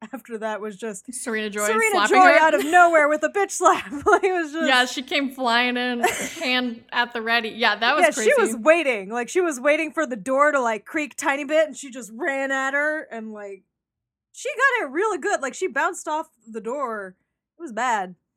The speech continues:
Speaker 2: Yeah, but then there was, like, a whole weird thing where she was like, "Take this illegal pregnancy test," or something.
Speaker 1: Oh, yeah, that wa-, that was kinda weird. Um,
Speaker 2: <laughs>
Speaker 1: she's
Speaker 2: I was like,
Speaker 1: basically just
Speaker 2: "Oh,
Speaker 1: like
Speaker 2: okay." <laughs>
Speaker 1: Yeah, like, while Offred's on the floor, she, like, throws the dress by her head, and she's like, "I know what you did."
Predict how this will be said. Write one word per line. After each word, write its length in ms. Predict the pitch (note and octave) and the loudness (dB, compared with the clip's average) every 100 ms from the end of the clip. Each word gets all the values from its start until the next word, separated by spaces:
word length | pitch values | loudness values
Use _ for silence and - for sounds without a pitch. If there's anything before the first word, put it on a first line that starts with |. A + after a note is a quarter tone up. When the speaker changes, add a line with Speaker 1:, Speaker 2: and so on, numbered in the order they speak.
| _ _ | _ _
Speaker 2:
Yeah, 300 | D4+ D#4 A#3+ A3+ | -2 2 0 -2
but 180 | D#4+ | -6
then 120 | G#4 A#4 | -4 0
there 120 | B4 | 0
was, 120 | A4 A4 | 0 -2
like, 140 | G#4+ | -4
a 60 | E4+ | -6
whole 360 | E4 E4+ E4 | -2 -2 0
weird 300 | C#4 D4+ B3+ | -2 -4 -6
thing 200 | C4 C#4 B3+ | -8 -6 -6
where 100 | B3+ | -6
she 160 | B3+ | -8
was 180 | A#3+ A#3+ | -8 -4
like, 300 | A3 G#3+ G#3+ | -2 -4 -4
"Take 240 | F4+ G#4 | -4 -4
this 280 | G4+ G4+ - - | -2 -4 -6 -4
illegal 460 | F#4 G4 G4+ G4 | -2 -2 -4 -4
pregnancy 600 | G4 F#4+ F#4+ F#4+ F4+ F4 | 2 2 2 -2 -6 -6
test," 440 | F4+ D#4+ D4+ D4+ C4+ | 0 2 2 -2 -6
or 120 | D4+ | -6
something. 680 | C#4+ C4 A#3+ B3 A#3 A#3 - _ _ _ _ _ _ _ D4+ | -4 -6 -4 -6 -6 -8 -14 _ _ _ _ _ _ _ 0
Speaker 1:
Oh, 80 | |
yeah, 280 | D#4+ D#4+ C#4+ D4 | 2 2 0 -2
that 40 | C4+ | -4
wa-, 100 | C4 | -2
that 160 | B3 | -2
was 160 | A#3+ A3+ | -2 -4
kinda 180 | A#3 G#3 | -8 -8
weird. 140 | G#3 C4 | -2 4
Um, 320 | C#4 C#4 C#4 | 4 4 0
Speaker 2:
<laughs> 40 | |
Speaker 1:
she's 460 | D#4 - - - E4+ | -2 -4 -8 0 0
Speaker 2:
I 180 | E4+ F4+ | 2 0
was 80 | F#4 | 0
like, 100 | G4 | -2
Speaker 1:
basically 140 | F4 | 0
just 220 | D#4 D#4 | 4 6
Speaker 2:
"Oh, 20 | |
Speaker 1:
like 180 | D#4 C#4+ | 6 4
Speaker 2:
okay." 760 | C4 B3+ B3+ - D4+ - C#4+ C4+ - | 0 0 -2 -4 -12 -6 -6 -6 -12
<laughs> 160 | - | -6
Speaker 1:
Yeah, 200 | D4+ C#4+ | 0 2
like, 160 | B3+ A#3+ | 2 0
while 260 | A3+ A#3 B3+ | 0 2 2
Offred's 540 | A3+ A3+ C#4 C4+ A3 - | 2 0 -2 -2 -4 -6
on 220 | A#3 A#3+ | -6 -6
the 80 | B3 | -8
floor, 480 | - A3+ G#3+ A#3 B3 | -12 -10 -6 -6 -6
she, 180 | - A#3+ | -8 -8
like, 280 | A3 G#3 _ | -6 -8 _
throws 400 | A3 A3+ A#3+ A3+ | -10 -8 -8 -8
the 120 | - | -12
dress 380 | F#3+ G#3 G#3+ - | -8 -6 -6 -6
by 180 | G#3+ | -6
her 160 | A3 A3 | -4 -6
head, 360 | G#3+ G3+ G#3+ G#3 | -6 -8 -8 -10
and 120 | F#3+ | -14
she's 220 | G#3+ G3 | -14 -12
like, 160 | G3 G3 | -12 -10
"I 100 | A3+ | -4
know 180 | C4 D4 | -2 0
what 180 | C#4+ A#3+ | -2 -4
you 120 | A#3 | -14
did." 560 | F#3 C4+ A#3 G#3 G3 | -4 -4 -2 -4 -8